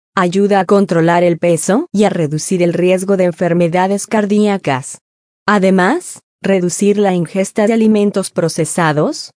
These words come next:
ricos en grasas saturadas y colesterol, es esencial para mantener la salud del corazón. La actividad física regular también es importante para mantener el corazón sano. Al menos treinta minutos de actividad física moderada,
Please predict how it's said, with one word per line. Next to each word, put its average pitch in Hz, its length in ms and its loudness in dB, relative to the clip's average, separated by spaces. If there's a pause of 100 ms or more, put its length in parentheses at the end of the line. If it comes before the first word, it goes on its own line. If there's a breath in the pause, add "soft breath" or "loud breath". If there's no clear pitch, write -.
(140)
ricos 214 480 0
en 190 120 0
grasas 208 460 0
saturadas 185 680 0
y 165 60 -4
colesterol, 165 760 0 (220)
es 185 260 0
esencial 175 640 -2
para 175 220 0
mantener 175 560 0
la 196 120 0
salud 190 320 0
del 202 200 0
corazón. 214 640 0 (600)
La 233 140 2
actividad 180 600 0
física 220 560 -2
regular 190 500 0
también 185 460 0
es 175 140 -2
importante 190 720 -2
para 185 240 0
mantener 185 520 0
el 190 140 0
corazón 185 540 0
sano. 151 480 0 (480)
Al 208 180 2
menos 202 460 0
treinta 214 480 2
minutos 196 560 0
de 180 100 0
actividad 165 680 0
física 226 560 -2
moderada, 180 680 0